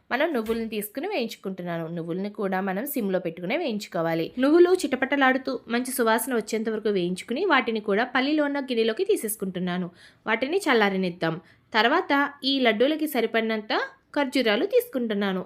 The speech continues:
ఇక్కడ నేను బెల్లం గాని, పంచదార గాని ఉపయోగించకుండా ఈ లడ్డూలను చేస్తున్నానండి.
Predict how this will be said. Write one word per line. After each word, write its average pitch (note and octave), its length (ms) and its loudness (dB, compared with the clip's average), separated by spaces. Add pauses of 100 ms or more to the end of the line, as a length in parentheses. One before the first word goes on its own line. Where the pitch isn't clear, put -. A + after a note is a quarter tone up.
ఇక్కడ C#4 260 -2
నేను D4 260 -2
బెల్లం A#3+ 480 2
గాని, C4+ 200 -2
పంచదార A#3+ 520 -2
గాని A#3 220 -2
ఉపయోగించకుండా G3 880 -4
ఈ B3+ 80 -2
లడ్డూలను G#3 460 -2
చేస్తున్నానండి. F#3+ 840 -4